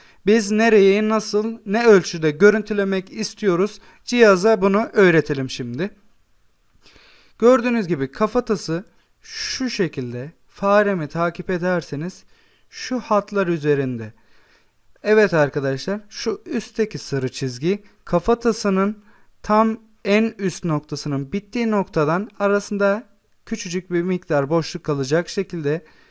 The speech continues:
alttaki sarı çizgi kafatasının en alt noktasındaki nokta bittikten sonra arada bir tık boşluk kalacak şekilde üstteki sarı çizgi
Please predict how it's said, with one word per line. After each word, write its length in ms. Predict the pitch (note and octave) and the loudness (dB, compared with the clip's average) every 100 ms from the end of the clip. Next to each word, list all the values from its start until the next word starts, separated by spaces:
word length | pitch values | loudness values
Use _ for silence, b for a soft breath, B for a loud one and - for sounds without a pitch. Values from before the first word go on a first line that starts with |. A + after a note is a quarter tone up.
| b b _ | b b _
alttaki 760 | D3 D3+ D3+ F#3+ F#3 A#3 A#3 b b b _ | 0 0 0 -4 -2 -2 -2 b b b _
sarı 520 | - - F3 E3+ A3 | -16 -6 0 2 0
çizgi 580 | - E3+ C3+ C#3+ E3 - b b b b b b | -2 -4 -2 -4 -4 -10 b b b b b b
kafatasının 920 | - D#3+ A3 A3 A3+ G3+ F#3 F#3+ G#3+ - b b b _ _ | -6 -2 -2 -2 -2 0 2 0 -2 -12 b b b _ _
en 240 | F#3 G#3+ A#3 | 2 2 2
alt 360 | G3+ F#3 F3+ | 4 4 2
noktasındaki 1000 | F#3 D#3 - E3 E3+ D#3 D3 D3 C3+ B2+ - D3 | -2 -4 -4 -6 -4 -4 -4 -4 -4 -6 -16 -4
nokta 600 | E3 E3 - D3+ B2 - _ | 0 0 0 -2 -2 -6 _
bittikten 600 | D#3+ D#3+ - E3 - G#3 G#3+ | -4 -4 -6 -4 0 2 2
sonra 300 | G#3 G3 E3 | -2 -2 2
arada 420 | E3 E3 F3 D#3 | 4 4 0 0
bir 140 | A#3 | -4
tık 440 | - F3 - - _ - | -2 -4 -4 -20 _ -2
boşluk 420 | D3 C3 - - | -2 -2 -8 -10
kalacak 500 | - C3 C3 C#3+ F3+ | -8 -4 -4 -4 -4
şekilde 580 | - G#3 F3+ E3 F#3 A3+ b b b b b b b b b - | -4 -6 -4 -2 -2 -4 b b b b b b b b b -2
üstteki 720 | E3+ D#3 - G#3 B3 C4 A#3 | -2 -2 -2 -2 0 -2 -4
sarı 460 | - - E3+ D3+ D3 | -12 -6 -2 0 -2
çizgi 540 | - C#3+ B2 C#3 E3+ | -6 -8 -6 -6 -6